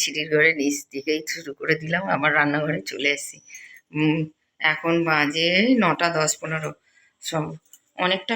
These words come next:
কাজ সারা হয়ে গেছে। তাহলে শঙ্করী all day আবার শুরু করে দিল আর একটা ব্লগ, সপ্তাহের প্রথম দিন, আজকে সোমবার, আজকে সোমবার দ্বিতীয় দিন রবিবার, কিন্তু রবিবার ছুটি যেহেতু সোমবার থেকে শুরু করলাম। তা বন্ধুরা চলুন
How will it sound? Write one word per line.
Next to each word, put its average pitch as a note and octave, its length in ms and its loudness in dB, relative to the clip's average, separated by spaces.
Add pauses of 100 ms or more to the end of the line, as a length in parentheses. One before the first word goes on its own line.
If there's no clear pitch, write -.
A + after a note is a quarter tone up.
(120)
কাজ F3+ 140 0 (100)
সারা F3 220 2 (100)
হয়ে E3+ 220 2
গেছে। E3+ 240 0 (920)
তাহলে E3+ 180 0 (100)
শঙ্করী D#3+ 400 0 (140)
all D3+ 200 2
day F3 180 4
আবার D3+ 180 2 (100)
শুরু D3+ 220 -2
করে D3+ 220 4
দিল E3+ 180 0
আর D3+ 140 2
একটা - 180 -4 (140)
ব্লগ, D3+ 180 4 (120)
সপ্তাহের D3 420 0
প্রথম D3 240 -4 (120)
দিন, E3 100 2 (100)
আজকে C#3+ 180 -2 (120)
সোমবার, D#3 400 2 (640)
আজকে - 280 -8 (160)
সোমবার G3+ 400 2
দ্বিতীয় F#3+ 320 0
দিন E3+ 160 0
রবিবার, D3+ 300 0 (360)
কিন্তু E3+ 180 -2 (100)
রবিবার E3+ 380 2
ছুটি E3+ 300 -4
যেহেতু E3 280 2 (120)
সোমবার D3+ 400 0
থেকে D#3 160 0 (100)
শুরু D3 220 -2
করলাম। D#3 220 -4 (1000)
তা E3 80 -6 (120)
বন্ধুরা D#3 320 2 (120)
চলুন D#3+ 280 2